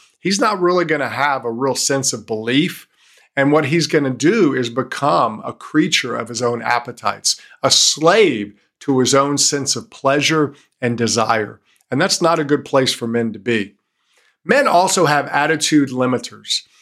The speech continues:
And what that means is they limit their capacity to grow because of their own attitudes. Now, you've seen this in men, men who say things like, "It's not my fault." There are men who spend their whole life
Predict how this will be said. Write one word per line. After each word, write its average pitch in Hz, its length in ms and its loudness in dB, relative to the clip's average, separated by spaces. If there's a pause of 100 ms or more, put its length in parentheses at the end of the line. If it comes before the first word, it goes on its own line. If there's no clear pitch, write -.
(160)
And 160 80 0
what 196 120 4
that 202 160 0
means 208 440 2
is 131 320 0 (180)
they 151 140 2
limit 165 580 0
their 151 160 0
capacity 139 840 -4
to 127 160 -6
grow 139 400 2
because 151 440 -2
of 143 140 0
their 135 180 4
own 127 200 0
attitudes. 120 800 -4 (300)
Now, 175 60 2
you've 196 240 4
seen 233 320 2
this 156 240 2
in 143 160 2
men, 143 380 0 (280)
men 196 320 0
who 160 140 -2
say 160 300 0
things 151 340 -2
like, 131 200 -2
"It's - 120 -4
not 160 140 -2
my 165 160 0
fault." 123 400 -4 (680)
There 214 220 2
are 180 60 -2
men 175 320 -2
who 151 120 0
spend 180 400 0
their 151 120 2
whole 175 440 2
life 143 540 -2